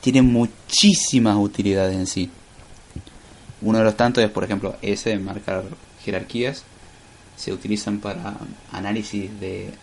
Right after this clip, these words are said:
de datos y para comportamiento automatizado. Y de hecho podemos ver el comportamiento o el flujo de un programa cuando hay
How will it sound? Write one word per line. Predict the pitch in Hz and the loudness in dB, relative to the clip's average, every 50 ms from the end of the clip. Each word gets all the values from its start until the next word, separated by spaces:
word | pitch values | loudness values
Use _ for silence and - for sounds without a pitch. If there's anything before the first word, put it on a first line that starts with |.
| - | -10
de | 104 104 101 | -8 -6 -4
datos | 107 113 120 - - 120 117 107 - - - - - - - - - - - - - - - - - | -4 -6 -6 -4 -4 -4 -4 -4 -8 -12 -14 -14 -18 -20 -20 -20 -20 -20 -20 -20 -20 -20 -20 -16 -12
y | - 101 95 92 92 95 95 95 95 87 - | -10 -8 -6 -4 -4 -4 -4 -6 -8 -10 -10
para | - 95 95 92 90 90 92 90 90 90 - - - - | -10 -8 -8 -6 -6 -6 -6 -8 -8 -8 -8 -10 -10 -6
comportamiento | - 98 95 95 - 98 104 - 98 98 101 107 110 104 107 | -6 -4 -4 -4 -4 -6 -6 -4 -4 -2 0 0 0 0 0
automatizado. | 104 104 - 101 101 92 - 98 - - 120 113 113 110 110 107 104 104 101 98 98 | -2 -2 -2 -4 -4 -6 -8 -10 -4 -2 0 2 2 2 2 2 0 0 0 -2 -2
Y | 101 101 104 | -2 2 4
de | 101 107 | 4 4
hecho | 107 - - 113 107 104 95 - - | 4 4 2 0 2 0 -2 -4 -8
podemos | - 101 107 110 113 107 | -4 0 0 2 2 4
ver | 107 110 113 110 | 4 4 4 4
el | 107 107 104 | 4 2 0
comportamiento | - 110 101 98 101 110 104 107 - 104 101 104 110 120 127 - 107 | -2 -2 -4 -2 -2 -2 -2 -2 -2 0 2 2 2 2 2 4 4
o | 104 101 | 4 4
el | 101 | 2
flujo | - - 123 127 - 117 | 2 0 0 2 2 2
de | 113 | 2
un | 113 113 | 2 2
programa | - 110 110 117 120 110 104 | 0 0 2 2 2 2 2
cuando | - 104 101 104 | 2 0 2 2
hay | 107 113 110 | 2 2 0